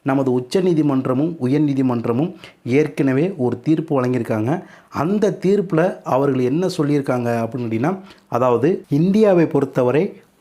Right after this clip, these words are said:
ஒவ்வொரு மாநிலமும் அந்தந்த மாநிலத்திற்கு தேவையான அடிப்படை நிதியை பெருக்கிக் கொள்வதற்காக அந்த மாநில அரசுக்கு வழங்கக்கூடிய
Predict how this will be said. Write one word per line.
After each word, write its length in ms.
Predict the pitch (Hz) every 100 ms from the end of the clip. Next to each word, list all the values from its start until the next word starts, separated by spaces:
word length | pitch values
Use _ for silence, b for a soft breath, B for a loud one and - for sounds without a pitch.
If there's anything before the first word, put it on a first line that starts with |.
| 135
ஒவ்வொரு 400 | 165 180 196 165 135
மாநிலமும் 500 | 139 151 139 131 170 - -
அந்தந்த 460 | 127 170 196 185 160 135 131
மாநிலத்திற்கு 600 | 156 170 160 151 135 123 -
தேவையான 580 | 135 139 139 127 117 175 - B B B 120
அடிப்படை 400 | 147 196 - 175 151
நிதியை 260 | 135 147 135 127
பெருக்கிக் 320 | 131 135 135
கொள்வதற்காக 680 | 131 123 117 110 113 110 196 B B B 120
அந்த 180 | 139 135 123
மாநில 320 | 143 175 190 165
அரசுக்கு 320 | 151 - 143 139
வழங்கக்கூடிய 520 | 131 139 139 123